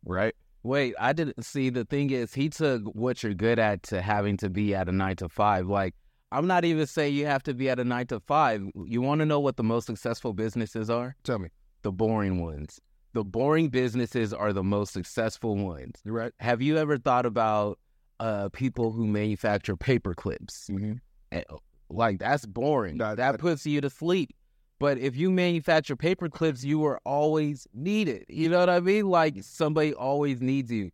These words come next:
Speaker 2: But do you think, uh, do you think they're passionate about making paper clips? No, nobody's passionate about it. But you know what? You know where they find their fulfillment? When their wife could take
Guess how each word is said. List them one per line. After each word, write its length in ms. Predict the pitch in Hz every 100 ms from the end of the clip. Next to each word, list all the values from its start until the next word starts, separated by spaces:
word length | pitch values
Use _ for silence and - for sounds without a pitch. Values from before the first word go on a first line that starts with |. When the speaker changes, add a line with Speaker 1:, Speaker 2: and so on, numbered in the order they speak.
| _ _ _
Speaker 2:
But 180 | 131 117
do 100 | 127
you 80 | 143
think, 400 | 170 160 147 -
uh, 500 | 123 127 127 120 120 _ _ -
do 100 | 139
you 80 |
think 480 | 139 160 151 139 117
they're 260 | 127 135 127
passionate 720 | - 120 139 - 156 147 143 -
about 540 | 123 131 127 127 120
making 340 | 127 135 139
paper 320 | 123 131 135 139
clips? 320 | 156 160 - _ _ _ _ _ _
No, 340 | 107 139 160 139
nobody's 460 | 139 175 170 131
passionate 500 | - 139 160 - 135
about 280 | 117 117 110
it. 80 | 98
But 240 | 117 110 _ _ -
you 100 | 135
know 160 | 143
what? 320 | 143 147 127
You 140 | 120 135
know 160 | 139
where 180 | 147 151
they 120 | 139
find 300 | 135 147 143
their 100 | 139
fulfillment? 720 | 131 113 - 143 170 196 214 - _ _ _ -
When 440 | 123 139 139 135
their 160 | 131 127
wife 340 | 131 147 147
could 180 | 156 127
take 400 | 156 143 139